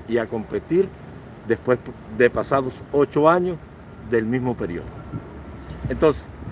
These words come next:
se hace una pentarquía de gobierno, cinco personas van a gobernar.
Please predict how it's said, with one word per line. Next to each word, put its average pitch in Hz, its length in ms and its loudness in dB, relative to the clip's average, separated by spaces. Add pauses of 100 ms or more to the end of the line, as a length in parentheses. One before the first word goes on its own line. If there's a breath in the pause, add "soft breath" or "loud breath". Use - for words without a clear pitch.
(140)
se - 200 6
hace 196 180 8
una 202 180 10
pentarquía 180 600 10
de 180 100 10
gobierno, 135 440 6
cinco 185 360 2
personas 175 460 4 (340 loud breath)
van 170 220 10
a 170 60 8
gobernar. 131 580 6